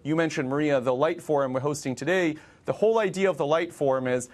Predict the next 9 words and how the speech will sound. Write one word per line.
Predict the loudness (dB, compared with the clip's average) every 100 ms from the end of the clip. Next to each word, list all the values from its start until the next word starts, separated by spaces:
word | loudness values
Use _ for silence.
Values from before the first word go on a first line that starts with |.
| -20 -6
how | 0 2 2
is | 0 0
artificial | 0 0 0 -2 -2 -2
intelligence | 0 0 0 -2 -4 -6 -12
transforming | -4 -2 0 -2 -2 -2 0 -2 -4
the | -4 -6
business | -2 -2 0 -4 -4
of | -6 -4
healthcare? | -6 -6 -8 -8 -8